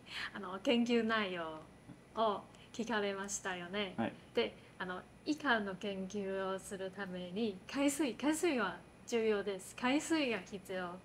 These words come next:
Speaker 1: と空間、以下を買う空間が必要です。それは私の学部にそういう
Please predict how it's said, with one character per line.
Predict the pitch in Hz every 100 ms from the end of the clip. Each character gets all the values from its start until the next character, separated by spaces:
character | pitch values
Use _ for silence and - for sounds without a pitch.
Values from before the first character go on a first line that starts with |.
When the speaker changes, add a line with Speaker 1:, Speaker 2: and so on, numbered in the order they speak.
| - -
Speaker 1:
と | 262 247
空 | 247 254
間、 | 247 247 262 - - - - - - -
以 |
下 | 269 233 202
を |
買 | 190 226 220
う |
空 | 196 214 196
間 | 196
が | 185
必 | 208 185 185
要 | 170
で | - 214
す。 | - -
そ | 233
れ | 240
は | 294 269 202 - -
私 | 214 214 233 233
の | 233
学 | 226 220 220
部 | 208 214 202 208
に | 202 - - -
そ | - - 254 269
う |
い | 269 269
う | 269 277